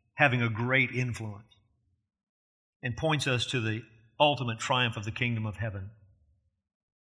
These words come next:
What do we learn from this? What do we walk away with as we think about these two parables?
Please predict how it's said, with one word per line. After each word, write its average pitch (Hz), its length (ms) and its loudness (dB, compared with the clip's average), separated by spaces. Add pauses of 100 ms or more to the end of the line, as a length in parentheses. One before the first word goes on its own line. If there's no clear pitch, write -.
(760)
What 240 100 -6
do 277 60 -2
we 208 100 8
learn 131 300 6
from 110 160 -2
this? 104 320 -4
What 185 160 -6
do 170 80 0
we 139 160 2
walk 120 320 0
away 117 340 0
with 98 340 -4 (1000)
as 120 180 -2
we 117 100 -2
think 131 180 0
about 123 180 0
these 110 180 -2
two 120 220 -6 (160)
parables? 101 540 -4